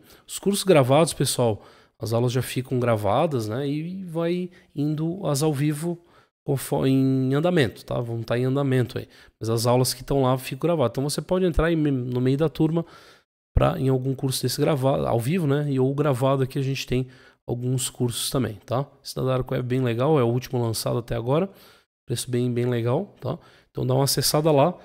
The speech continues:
e eu espero você aí como aluno. Vamos dar uma olhada lá como que tá? Cinquenta e sete por cento. Agora nessa fase que como, demora mais um pouco, tá? Beleza, pessoal? Feito o nosso espectrograma aqui com a nossa imagem, tá? Ela já tá ali vinculada com caveira ponto wave.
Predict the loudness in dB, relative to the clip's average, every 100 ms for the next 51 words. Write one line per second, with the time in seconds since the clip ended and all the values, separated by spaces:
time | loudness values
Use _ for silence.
0 | -20 -20 _ _ -4 -4 -2 0 0 0
1 | 2 2 2 -2 -2 -4 -12 -6 -2 2
2 | 4 4 4 2 0 -2 2 2 2 -4
3 | -4 -4 -4 -6 -6 -2 -2 0 2 4
4 | 2 0 0 0 0 -2 -6 -6 -6 -6
5 | -8 -2 0 2 4 2 2 0 0 -2
6 | -2 -4 -6 -8 -8 -10 _ 0 2 4
7 | 4 6 6 6 4 -14 _ _ _ _
8 | -12 -2 2 4 4 4 4 2 0 2
9 | 2 4 2 0 -4 -2 -2 -2 -2 0
10 | 0 0 -2 -4 -6 -6 -12 -6 -4 -2
11 | 0 2 2 2 0 -2 -2 2 2 2
12 | -2 -4 -2 0 2 2 0 -4 -6 -2
13 | -2 0 -2 -10